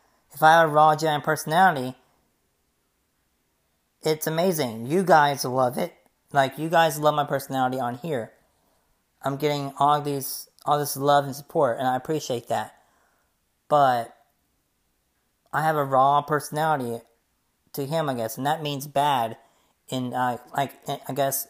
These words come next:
in radio business, that means bad. And he said, "You have a raw personality that needs to be fixed." Fuck you. I know that.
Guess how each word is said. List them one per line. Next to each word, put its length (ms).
in 140
radio 420
business, 520
that 140
means 240
bad. 380
And 100
he 40
said, 360
"You 140
have 120
a 60
raw 260
personality 680
that 160
needs 180
to 40
be 140
fixed." 680
Fuck 540
you. 680
I 120
know 280
that. 400